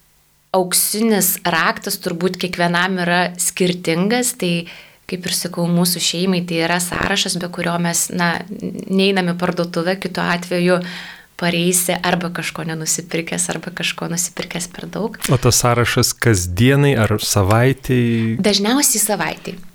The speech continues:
Speaker 1: Ir iš tikrųjų mes propaguojam taip, kad, a, jį pradedam praktiškai daryti po pirmojo apsipirkimo. Tai reiškia, jau tu numatai, kokių produktų tau reikės sekančiam, nes nesistengi pirkti, na, ypač jeigu tai yra gendantis,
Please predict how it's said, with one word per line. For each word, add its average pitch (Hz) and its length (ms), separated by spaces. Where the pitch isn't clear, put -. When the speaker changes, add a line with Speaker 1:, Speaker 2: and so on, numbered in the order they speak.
Speaker 1:
Ir 190 280
iš 190 240
tikrųjų 214 240
mes 196 160
propaguojam 190 640
taip, 196 240
kad, 180 340
a, 175 300
jį 185 420
pradedam 196 640
praktiškai 180 640
daryti 180 480
po 180 240
pirmojo 180 460
apsipirkimo. 160 720
Tai 180 180
reiškia, 175 320
jau 180 220
tu 175 160
numatai, 170 400
kokių 175 300
produktų 170 500
tau 165 180
reikės 175 480
sekančiam, 220 680
nes 180 260
nesistengi 175 800
pirkti, 170 500
na, 160 160
ypač 160 420
jeigu 165 220
tai 165 160
yra 160 100
gendantis, 196 640